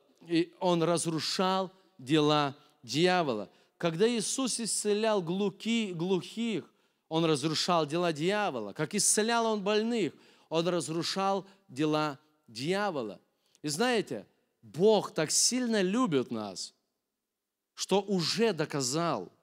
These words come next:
свою любовь, отдавший Сына, даже тогда, Библия говорит, когда мы были еще грешниками. Поэтому не надо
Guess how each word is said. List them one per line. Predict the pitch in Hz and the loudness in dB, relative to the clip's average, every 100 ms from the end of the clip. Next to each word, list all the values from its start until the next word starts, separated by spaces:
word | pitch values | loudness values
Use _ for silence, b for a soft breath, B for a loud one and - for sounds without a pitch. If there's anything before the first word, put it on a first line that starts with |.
| _ _ _ _ _ _ _ _ _ _ - | _ _ _ _ _ _ _ _ _ _ -10
свою | - - 143 151 160 165 214 185 | 0 0 2 0 0 0 -2 0
любовь, | 151 127 131 196 165 - - _ _ _ _ _ - | 0 -2 0 0 0 -4 -14 _ _ _ _ _ -4
отдавший | 165 170 170 208 202 160 - 180 156 | -2 0 2 2 2 0 0 0 0
Сына, | - - 208 247 240 156 117 | 0 0 2 2 2 2 0
даже | 107 160 139 165 | 0 0 2 0
тогда, | - 143 135 117 220 247 139 | 0 -2 0 4 6 6 4
Библия | 123 160 131 127 | 2 2 4 2
говорит, | 135 131 113 B B B | 4 2 0 B B B
когда | - 175 160 180 | 0 0 2 2
мы | 190 185 | 4 2
были | 156 208 202 196 196 | 2 2 2 2 0
еще | 202 156 - 190 | 0 2 2 2
грешниками. | 147 180 202 190 160 120 110 117 113 131 90 - _ _ _ _ _ _ _ | 2 4 6 4 4 2 2 4 4 4 2 -4 _ _ _ _ _ _ _
Поэтому | 180 202 202 208 | 4 6 6 6
не | 220 | 6
надо | 208 233 262 226 151 135 | 6 6 6 6 6 2